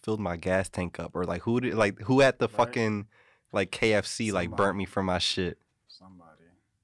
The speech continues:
Speaker 2: Had to be somebody who loved food, too, so.
Speaker 1: I think, I think that was just the easiest way, like, 'cause if you think about it, like, if,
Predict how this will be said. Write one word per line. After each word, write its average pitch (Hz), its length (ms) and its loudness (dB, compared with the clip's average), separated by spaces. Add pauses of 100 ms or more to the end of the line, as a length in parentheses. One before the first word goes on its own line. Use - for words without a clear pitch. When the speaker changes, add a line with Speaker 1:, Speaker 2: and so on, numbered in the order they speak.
(840)
Speaker 2:
Had 120 120 -14
to 117 40 -20
be 107 60 -20
somebody 104 440 -18
who 92 80 -20
loved 98 260 -20
food, 104 220 -20
too, - 140 -20 (240)
so. - 60 -20 (540)
Speaker 1:
I 104 100 2
think, 151 280 2
I 107 60 6
think 151 160 2
that 139 80 8
was 131 100 6
just 123 140 0
the 110 80 -2
easiest 107 280 0
way, 107 160 4
like, 98 320 2
'cause 110 160 -4
if 113 100 4
you 104 60 -4
think 123 180 0
about 110 180 6
it, 95 60 4
like, 85 240 -4 (1300)
if, - 420 -2